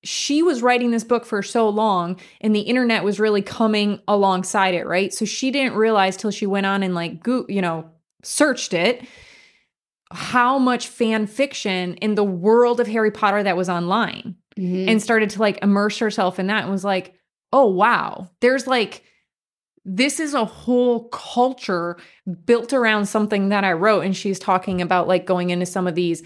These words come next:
Speaker 1: like, forming relationships with some of these fans or going into some of these chat rooms as not herself.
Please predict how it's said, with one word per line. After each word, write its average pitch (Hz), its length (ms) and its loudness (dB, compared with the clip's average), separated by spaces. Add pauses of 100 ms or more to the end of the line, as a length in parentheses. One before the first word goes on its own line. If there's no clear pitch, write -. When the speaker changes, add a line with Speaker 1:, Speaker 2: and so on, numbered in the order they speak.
(160)
Speaker 1:
like, 208 120 2
forming 240 420 4
relationships 196 600 0
with 190 80 -2
some 185 160 -2
of 175 80 -2
these 165 160 -4
fans 185 480 -2
or 180 140 0
going 190 260 2
into 190 140 0
some 190 180 -2
of 175 80 0
these 170 160 -2
chat - 260 0
rooms 180 320 -2
as 180 440 0 (560)
not 196 340 2
herself. 180 880 -2